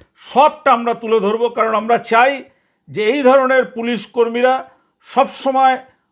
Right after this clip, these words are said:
অন্যায় কাজ করছেন এবং অন্যায় কাজ করে সাধারণ মানুষের কাছে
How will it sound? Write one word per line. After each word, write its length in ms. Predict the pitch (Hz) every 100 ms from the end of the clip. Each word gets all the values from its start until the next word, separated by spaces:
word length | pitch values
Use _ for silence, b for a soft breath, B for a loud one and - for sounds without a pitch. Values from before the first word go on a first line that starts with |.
| _
অন্যায় 400 | 170 226 247 269
কাজ 200 | 254 254 247
করছেন 300 | 240 240 269
এবং 140 | 247 233
অন্যায় 380 | 220 240 247 240
কাজ 100 | 233 233
করে 180 | 240 240
সাধারণ 440 | 233 196 220 233 220
মানুষের 460 | 202 220 233 247 220
কাছে 320 | - -